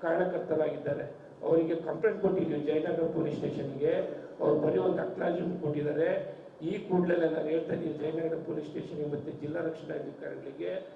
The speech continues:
ಕೂಡಲೇ ದತ್ತಾತ್ರೇಯ ಹೆಗಡೆ ಮೇಲೆ ಮತ್ತೆ ಮಂಜುನಾಥನ್ ಮೇಲೆ ಕೇಸು ಪ್ರಕರಣ ದಾಖಲು ಮಾಡಿ ಅವ್ರನ್ನ ಬಂಧಿಸ್ಬೇಕು, ಎಫ್ ಐ ಆರ್ ದಾಖಲು ಮಾಡಬೇಕು. ಯಾಕೆ ಅಂದ್ರೆ ಅಲ್ಲಿ ಸಾಕ್ಷಿ ಇದೆ, ಸಿ ಸಿ ಕ್ಯಾಮೆರಾ ಅಳವಡಿಸಿದ್ದಾರೆ.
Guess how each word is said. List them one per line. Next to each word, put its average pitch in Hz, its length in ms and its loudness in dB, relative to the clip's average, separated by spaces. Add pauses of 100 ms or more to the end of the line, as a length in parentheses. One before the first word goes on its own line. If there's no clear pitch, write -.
(420)
ಕೂಡಲೇ 196 800 4 (280)
ದತ್ತಾತ್ರೇಯ 185 480 2
ಹೆಗಡೆ 165 260 4
ಮೇಲೆ 180 600 2 (220)
ಮತ್ತೆ 165 200 2
ಮಂಜುನಾಥನ್ 170 720 4
ಮೇಲೆ 175 260 4
ಕೇಸು 180 560 -2
ಪ್ರಕರಣ 175 280 -2
ದಾಖಲು 156 460 0
ಮಾಡಿ 156 560 -2 (220)
ಅವ್ರನ್ನ 165 280 4
ಬಂಧಿಸ್ಬೇಕು, - 1000 -2 (640)
ಎಫ್ - 200 -2
ಐ 202 140 4
ಆರ್ - 80 -2
ದಾಖಲು 175 340 2
ಮಾಡಬೇಕು. 147 720 0 (720)
ಯಾಕೆ 208 300 4
ಅಂದ್ರೆ 196 260 6
ಅಲ್ಲಿ 196 220 4
ಸಾಕ್ಷಿ 190 360 2
ಇದೆ, 170 420 4 (520)
ಸಿ 202 160 -4
ಸಿ 214 140 0
ಕ್ಯಾಮೆರಾ 190 420 2
ಅಳವಡಿಸಿದ್ದಾರೆ. - 720 2